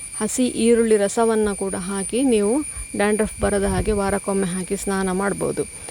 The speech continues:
ನಾನು ಇದನ್ನು ಇಲ್ಲಿ ಎಣ್ಣೆಗೆ ಹಾಕಿಕೊಳ್ತಾ ಇದ್ದೇನೆ. ಎಣ್ಣೆಯನ್ನು ವಾರಕ್ಕೆ ಎರಡು ಸತಿ ಹಾಕಿದರೆ ನಮಗೆ ಡ್ಯಾಂಡ್ರಫ್ ಆಗಲಿ ಅಥವಾ ತಲೆ ತುರಿಸೋದಾಗಲಿ ಏನೂ ಇರೋದಿಲ್ಲ.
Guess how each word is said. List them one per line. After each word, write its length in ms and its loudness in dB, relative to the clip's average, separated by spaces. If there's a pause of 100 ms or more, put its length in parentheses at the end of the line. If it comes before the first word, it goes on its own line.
(240)
ನಾನು 220 6
ಇದನ್ನು 380 2
ಇಲ್ಲಿ 180 0
ಎಣ್ಣೆಗೆ 420 2
ಹಾಕಿಕೊಳ್ತಾ 640 -4
ಇದ್ದೇನೆ. 420 -2
ಎಣ್ಣೆಯನ್ನು 460 2
ವಾರಕ್ಕೆ 320 -2
ಎರಡು 220 -4
ಸತಿ 200 -6
ಹಾಕಿದರೆ 580 -2 (580)
ನಮಗೆ 400 4
ಡ್ಯಾಂಡ್ರಫ್ 560 0
ಆಗಲಿ 320 0
ಅಥವಾ 300 0
ತಲೆ 260 0
ತುರಿಸೋದಾಗಲಿ 640 0
ಏನೂ 280 0
ಇರೋದಿಲ್ಲ. 460 0